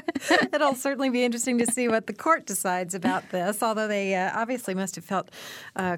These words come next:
quite confident in order to push it as far as they have. So we'll see what happens.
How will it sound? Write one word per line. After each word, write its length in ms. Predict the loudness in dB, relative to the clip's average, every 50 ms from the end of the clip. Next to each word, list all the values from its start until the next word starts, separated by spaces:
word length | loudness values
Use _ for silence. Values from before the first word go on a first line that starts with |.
| -4 -4
quite 220 | -2 -2 -2 -2
confident 480 | -2 -2 -2 -2 -2 -2 -4 -2 -2 -2
in 80 | -2
order 240 | 0 0 -2 -2 -2
to 80 | -4 -6
push 260 | -6 -6 -6 -6 -6
it 100 | -6 -8
as 120 | -8 -10
far 220 | -10 -8 -6 -6 -6
as 100 | -6 -8
they 120 | -10 -10
have. 320 | -8 -8 -6 -6 -8 -8 -8
So 280 | -6 -6 -4 -4 -4 -6
we'll 100 | -6 -8
see 160 | -6 -6 -6
what 120 | -6 -4 -4
happens. 560 | -4 -4 -4 -4 -6 -6 -6 -6 -8 -8